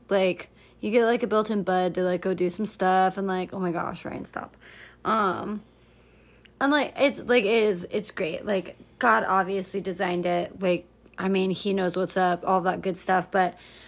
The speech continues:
what would you say, like, to the people that maybe have, like, an unreasonable expectation of marriage or, like, that, like, romantic, like, little whimsical, "This is gonna be easy and carefree," like, what would you just,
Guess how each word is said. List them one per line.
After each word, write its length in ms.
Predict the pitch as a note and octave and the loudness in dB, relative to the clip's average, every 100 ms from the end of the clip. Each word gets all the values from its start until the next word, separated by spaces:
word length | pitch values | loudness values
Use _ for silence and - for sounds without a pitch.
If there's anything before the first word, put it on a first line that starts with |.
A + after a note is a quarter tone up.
| - - | -16 -2
what 680 | G#3+ A#3 C4 B3+ - - A3+ | 4 6 6 4 0 -8 -2
would 300 | G#3+ A3 F#3 | 2 2 4
you 220 | G#3 F#3+ | 0 0
say, 320 | - G#3 G3+ | 0 2 4
like, 340 | F#3+ F3+ - - - _ _ _ _ _ _ _ _ - - _ _ _ - - | 2 0 -6 -16 -20 _ _ _ _ _ _ _ _ -20 -20 _ _ _ -16 -2
to 120 | C4+ | 0
the 80 | A#3 | 2
people 220 | B3 A3+ | 2 4
that 160 | A3 G#3 | 4 4
maybe 220 | G3+ G#3 | 0 0
have, 280 | F#3+ F#3+ F#3+ | 6 6 6
like, 180 | G3+ | 0
an 120 | G#3 - | 0 -2
unreasonable 760 | G3 G3+ G3 F3+ G3 G3 G3 F#3 | -2 0 -2 -2 -2 -2 2 0
expectation 680 | - - F3 - E3+ F3+ | 0 -6 -6 -2 -4 -2
of 80 | F3 F3 | -2 0
marriage 440 | E3+ F3 F3+ F3+ | 0 0 -2 -2
or, 80 | F#3 | -2
like, 220 | F3 F3 | 0 0
that, 180 | F3+ F3 | -2 -2
like, 200 | F#3+ F3+ - - - | -2 -2 -6 -18 -16
romantic, 1160 | F#3 G3+ G3+ F#3+ F#3+ F3+ F3+ F#3 F3 E3+ - | -6 -2 -2 0 0 -2 -2 2 2 0 -2
like, 480 | F3+ F3 F3 E3+ - _ - - - - | 0 2 2 0 -6 _ -20 -20 -20 -8
little 280 | G#3+ A#3 G#3 | 2 4 4
whimsical, 420 | G#3 G3+ - G#3 | 4 0 0 0
"This 220 | G3 F#3+ | 0 -2
is 100 | F#3+ | -4
gonna 220 | F3+ G3 G3 | -2 -2 -2
be 220 | F3 G3 | 0 0
easy 200 | F3+ G3 | 0 -2
and 80 | F#3+ | -2
carefree," 480 | G3 F3+ F#3+ F#3+ | 0 -2 -2 0
like, 240 | G3 F#3+ G3 | 2 2 2
what 180 | G3+ G3 | 2 2
would 160 | F#3+ G3+ | 0 0
you 120 | G#3 | -2
just, 520 | G3 G#3 G3 - - | -2 -2 -2 -4 -6